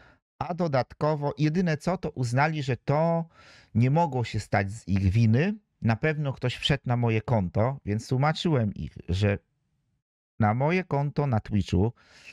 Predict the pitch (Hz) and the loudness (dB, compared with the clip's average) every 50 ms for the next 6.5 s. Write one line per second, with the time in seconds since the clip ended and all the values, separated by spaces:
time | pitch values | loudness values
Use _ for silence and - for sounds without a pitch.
0 | _ _ _ _ _ - - 123 117 120 - - - 113 110 123 127 131 139 143 | _ _ _ _ _ -6 -4 -2 -2 -2 -4 -4 -4 0 2 2 2 2 2 0
1 | - _ _ _ _ _ _ - 120 120 117 113 120 113 127 127 123 123 107 117 | -2 _ _ _ _ _ _ -2 0 0 0 0 0 0 2 0 0 0 -4 -4
2 | 113 - 117 107 113 117 113 - - 101 107 101 98 95 98 87 85 85 78 - | -4 -2 -2 -2 0 0 0 0 0 0 0 2 2 2 2 0 0 0 -2 -2
3 | - - 117 120 - - 135 139 147 160 170 190 190 185 - 190 180 - 120 101 | 0 0 0 0 2 0 0 2 4 4 4 2 0 0 -2 -2 -2 -2 -2 -2
4 | - 92 - - - _ - 104 110 - - 123 120 131 139 147 151 156 160 170 | -2 -2 -4 -4 -8 _ -4 -4 -4 -2 0 0 0 0 0 0 0 0 2 2
5 | 185 180 - - 135 131 - - 123 - - 131 123 120 117 113 110 104 95 101 | 0 0 0 -2 -4 -4 -4 -6 -8 -4 0 0 2 2 2 2 2 0 0 -2
6 | - - 98 95 87 - - 113 135 | -2 -2 -2 -2 -2 0 0 -2 -2